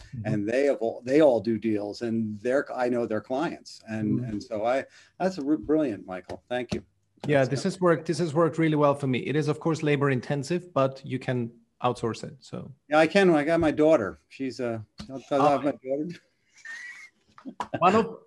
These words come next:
Speaker 1: one of your thirteen children.
Speaker 2: One of my thirteen children.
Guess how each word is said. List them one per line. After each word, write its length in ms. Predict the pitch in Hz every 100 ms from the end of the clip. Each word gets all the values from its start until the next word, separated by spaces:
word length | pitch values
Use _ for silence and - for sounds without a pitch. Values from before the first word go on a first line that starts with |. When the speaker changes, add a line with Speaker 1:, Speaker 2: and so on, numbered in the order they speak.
| _ -
Speaker 1:
one 220 | 151 180
of 120 | 180
your 180 | 185 175
thirteen 500 | 175 175 175 175 165
children. 480 | 165 151 131 113 185 _ _ -
Speaker 2:
One 160 | 196
of 100 | 190 - -
my 80 | 170
thirteen 640 | - 185 - - 202 -
children. 280 | - -